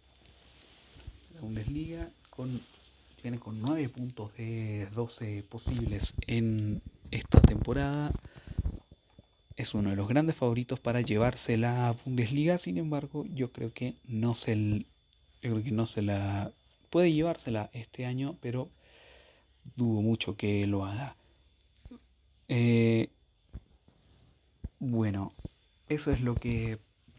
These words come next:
eso es lo que pienso inicialmente. Pero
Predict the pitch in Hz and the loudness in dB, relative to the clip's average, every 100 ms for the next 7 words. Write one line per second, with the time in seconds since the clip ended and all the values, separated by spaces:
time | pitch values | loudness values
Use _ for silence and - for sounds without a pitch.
0 | _ _ _ _ - - 113 107 104 120 | _ _ _ _ -20 -12 -8 -6 -6 -6
1 | - 120 - 117 139 160 165 170 - _ | -8 -12 -10 -8 -8 -6 -6 -8 -10 _
2 | _ _ _ _ _ _ _ _ _ _ | _ _ _ _ _ _ _ _ _ _
3 | _ _ _ 143 127 127 123 123 | _ _ _ -6 -4 -4 -2 -4